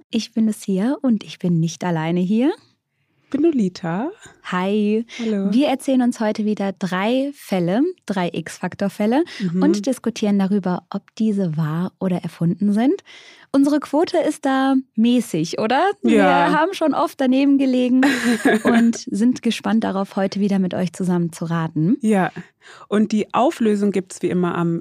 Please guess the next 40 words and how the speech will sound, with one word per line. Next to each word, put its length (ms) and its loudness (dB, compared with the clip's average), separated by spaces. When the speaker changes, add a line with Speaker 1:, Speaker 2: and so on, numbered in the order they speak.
Speaker 2:
Ende 280 0
dieser 240 -4
Folge. 720 -8
Speaker 1:
Genau. 480 0
Für 240 0
uns 340 -2
geht's 360 -6
heute 600 0
ins 400 0
Gefängnis. 800 0
Warst 280 -2
du 60 0
schon 200 2
mal 120 4
dort? 380 2
Warst 180 2
du 60 0
schon 140 0
mal 280 0
eingesperrt, 600 2
Lolita? 340 0
Speaker 2:
Ich 300 4
war 420 4
noch 160 2
nie 240 2
in 140 0
irgendeinem 880 2
<laughs> 0 -
Gefängnis 600 -4
und 120 4
hatte 180 2
auch 40 2
noch 100 2
nie 140 4
mit 220 2
einem 180 2
Gefängnis 560 0
irgendwas 460 0
zu 80 -4
tun. 400 0